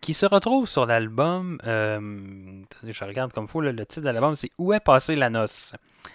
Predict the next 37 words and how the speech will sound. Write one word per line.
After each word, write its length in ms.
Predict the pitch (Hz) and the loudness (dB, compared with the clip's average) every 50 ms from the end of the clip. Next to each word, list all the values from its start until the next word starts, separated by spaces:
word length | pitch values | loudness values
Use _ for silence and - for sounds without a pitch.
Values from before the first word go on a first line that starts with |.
| - _ _ _ _ _ - | -16 _ _ _ _ _ -6
Et, 400 | 127 127 131 135 139 139 139 - - | -4 -2 0 2 2 2 0 0 -2
euh, 580 | 120 120 117 113 113 110 110 110 107 107 107 104 - | -2 -2 0 0 -2 -2 -4 -4 -4 -4 -4 -6 -6
c'est 100 | - 113 | -8 -8
un 100 | 110 113 | -6 -6
album 220 | 117 120 151 160 | -2 -2 -2 -2
qui 60 | 143 | -2
était 140 | 123 - 117 | -4 -4 -4
sorti 260 | - - 113 - - | -4 -6 -8 -4 -4
en 60 | 143 127 | -4 -4
mille 120 | 165 180 | -4 -6
neuf 140 | 175 156 - | -6 -4 -4
cent 80 | - | -4
soixante-quinze. 880 | 170 - - - 127 107 110 - - 127 120 120 110 101 98 95 98 101 _ - - - - - _ - | -4 -4 -4 -6 -6 -6 -6 -6 -4 -4 -4 -4 -4 -8 -10 -12 -14 -16 _ -20 -20 -20 -20 -16 _ -6
L'extrait 320 | 143 151 - - - 233 | -6 -6 -6 -6 -4 -2
en 120 | 233 202 170 | -2 -2 -2
question, 600 | - 139 - - - - - 135 139 180 208 - _ - - - - - _ _ - | -4 -4 -6 -8 -10 -8 -4 -2 -2 -2 -2 -6 _ -20 -20 -20 -20 -20 _ _ -4
euh, 160 | 120 113 110 107 | -2 -2 -2 -2
s'appelle 460 | - - 120 - - 160 160 165 - - | -2 -4 -4 0 2 2 2 2 0 0
Un 220 | 123 123 120 131 | -2 -2 0 0
incident 560 | 160 180 170 - - - - 120 127 156 175 - | -2 -2 -2 -4 -6 -8 -8 -6 -6 -6 -6 -4
à 120 | - 107 101 | -4 -4 -4
Bois 240 | 104 117 127 151 151 | -2 0 0 0 0
des 120 | 135 123 | 0 -4
Filions. 440 | - - - 110 104 101 101 120 160 _ _ _ _ _ _ _ _ _ _ _ _ _ - - - - - - - _ _ | -8 -8 -8 -6 -4 -4 -4 -6 -6 _ _ _ _ _ _ _ _ _ _ _ _ _ -20 -20 -20 -20 -20 -20 -20 _ _
Et 360 | - 117 113 113 117 120 113 104 104 | -8 -4 -2 0 0 0 0 -2 -8
c'est 240 | - - 123 113 - | -8 -6 -6 -4 -4
une 380 | - 123 123 120 113 110 104 98 | -4 -4 -4 -4 -4 -4 -4 -4
pièce, 340 | - - 147 147 - - - | -4 -2 -2 -2 -2 -4 -8
euh, 140 | 110 101 | -8 -8
comme 180 | 98 - 120 127 | -4 -4 -4 -4
je 60 | 131 | -4
disais, 180 | 117 113 131 139 | -4 -2 -2 -2
d'environ 380 | 131 117 110 107 113 123 156 | -2 -2 -2 0 0 0 0
une 80 | 156 139 | -2 -2
vingtaine 420 | 110 113 107 101 - 151 156 165 | -2 -4 -4 -2 -2 -2 -2 0
de 120 | 147 135 123 | 0 0 0
minutes. 540 | 113 104 101 104 127 180 196 _ - - | 0 -2 -2 -2 -2 -2 -2 _ -10 -12